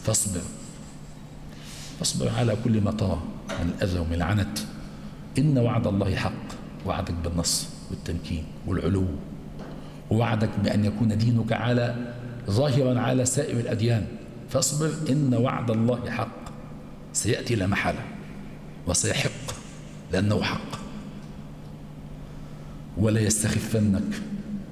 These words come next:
الذين لا يوقنون، ولا يستخفنك يطلبون خفتك عن الحق،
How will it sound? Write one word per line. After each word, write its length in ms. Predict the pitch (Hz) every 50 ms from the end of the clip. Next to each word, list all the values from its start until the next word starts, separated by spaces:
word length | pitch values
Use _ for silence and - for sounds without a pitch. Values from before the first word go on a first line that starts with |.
| - - - - - - - - - - - - - - - - - - - -
الذين 440 | 92 90 87 87 95 95 87 87 87
لا 320 | 85 85 82 82 113 131
يوقنون، 600 | 131 110 104 98 - - - 80 85 90 80 78 82 - - - - - - - - - - - - - - - - -
ولا 220 | 104 147 180 180 175
يستخفنك 880 | - - - - - 135 - - 143 143 139 131 127 123 - - - - - - - - - - -
يطلبون 500 | 110 110 - - 107 107 113 123 123 117
خفتك 520 | 113 120 110 98 - 139 113 - 113 117 -
عن 140 | 85 98
الحق، 440 | 95 - - - 123 - - - -